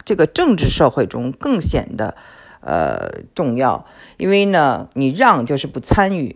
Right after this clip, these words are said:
然后你谦让，人家不谦让。那么这个呢，就大家看一下昨天在这个休斯顿举办的民主党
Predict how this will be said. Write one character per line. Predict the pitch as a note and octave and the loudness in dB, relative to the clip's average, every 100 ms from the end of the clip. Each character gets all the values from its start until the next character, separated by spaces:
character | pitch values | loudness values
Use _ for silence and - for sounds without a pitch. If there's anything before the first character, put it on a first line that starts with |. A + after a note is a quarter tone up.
| _ | _
然 | - D#3+ | -2 -2
后 | F3+ F3+ D3 | 2 2 4
你 | C3 A#2 | 0 -2
谦 | - A#3 A#3 | 0 0 2
让， | G#3+ C3+ - _ _ _ - | 2 0 -4 _ _ _ -10
人 | B2 C#3 G3 | -2 2 4
家 | G#3 | 4
不 | E3 | 2
谦 | - D3 C#3 | -4 -4 0
让。 | C3 - - - - | -2 -2 -14 -20 -6
那 | G3 | -2
么 | |
这 | B3+ A3 | 2 4
个 | E3+ | 4
呢， | G#3+ F#3 | 2 0
就 | F3 F3 C#3 | 4 4 4
大 | - D#3+ | 4 2
家 | D3 | 2
看 | D#3+ - D3 | -2 -4 -6
一 | |
下 | C#3+ D#3+ C3+ - - - _ - _ _ _ _ _ _ _ _ _ _ _ _ - | -2 0 0 -2 -20 -20 _ -20 _ _ _ _ _ _ _ _ _ _ _ _ -6
昨 | C#3 D3+ | 2 2
天 | D#3+ E3+ E3 F3+ _ _ _ | 4 0 0 -6 _ _ _
在 | - D3+ C3 | 2 4 4
这 | C#3 | 0
个 | B2 A#2+ | 0 -2
休 | A#2 D#3+ | 0 -4
斯 | D#3+ | -2
顿 | E3 B2+ - _ _ | -2 -2 -6 _ _
举 | - B2 | -6 0
办 | D#3+ C#3 B2+ | 2 2 0
的 | G2 - | -4 -4
民 | A#2 C#3 E3 | -4 -2 -2
主 | D#3+ D3 | -2 -2
党 | D#3+ A#2+ G#2+ | 0 0 0